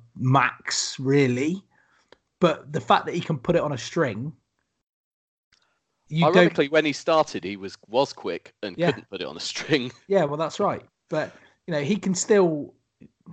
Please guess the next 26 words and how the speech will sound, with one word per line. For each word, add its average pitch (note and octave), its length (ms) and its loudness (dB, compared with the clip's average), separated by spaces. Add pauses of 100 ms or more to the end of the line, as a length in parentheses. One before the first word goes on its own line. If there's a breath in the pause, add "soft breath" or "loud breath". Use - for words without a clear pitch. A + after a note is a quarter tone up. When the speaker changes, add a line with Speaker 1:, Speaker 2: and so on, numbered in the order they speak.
(300)
Speaker 1:
you D#3 140 -8
could, G3 140 4
you E3+ 260 6
could F3+ 140 4
argue C3+ 340 4
if B2 80 -8
he's C#3+ 140 -6
gonna C#3 160 -4
take C#3+ 180 -6
wickets C3 280 -10
anywhere, C3+ 360 -4
it G#2+ 80 -6
would A#2 120 -8
be B2 120 -4
New A#2+ 160 -2
Zealand. A2+ 420 -4 (560 soft breath)
Um, B2 440 0 (1400)
but, D#3 360 2 (1800)
yeah, C3 260 -4 (100)
I C3+ 100 -8
think C#3+ 300 -4
that, B2 340 -8
um, A2+ 300 -2 (560)
he'll G3 160 6
be D#3+ 80 0
back - 440 -4